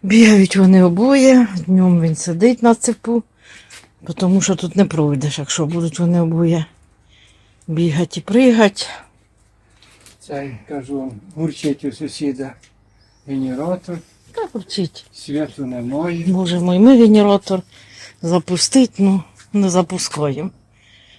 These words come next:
Speaker 1: Поки обходимося. Поки обходимося. Ждемо. Може, дасть Бог появиться. Розочок нема дуже, щоб показати вам. З цими утепленнями.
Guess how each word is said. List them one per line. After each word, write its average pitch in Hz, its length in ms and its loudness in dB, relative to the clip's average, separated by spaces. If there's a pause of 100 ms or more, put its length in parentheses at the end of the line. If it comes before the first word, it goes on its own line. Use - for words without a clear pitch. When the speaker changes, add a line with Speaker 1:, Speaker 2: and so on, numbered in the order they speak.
(120)
Speaker 1:
Поки 170 240 -6
обходимося. 175 960 -4 (1600)
Поки 185 260 -10
обходимося. 156 1000 -6 (1160)
Ждемо. 165 500 2 (1300)
Може, 165 300 -4
дасть 160 280 -4
Бог 170 200 -6 (100)
появиться. 147 680 -8 (720)
Розочок 180 640 -2
нема 202 400 2
дуже, 254 380 0
щоб 240 200 -4
показати 220 640 -2
вам. 208 140 -2 (720)
З - 140 -16
цими 196 260 2
утепленнями. 233 1000 4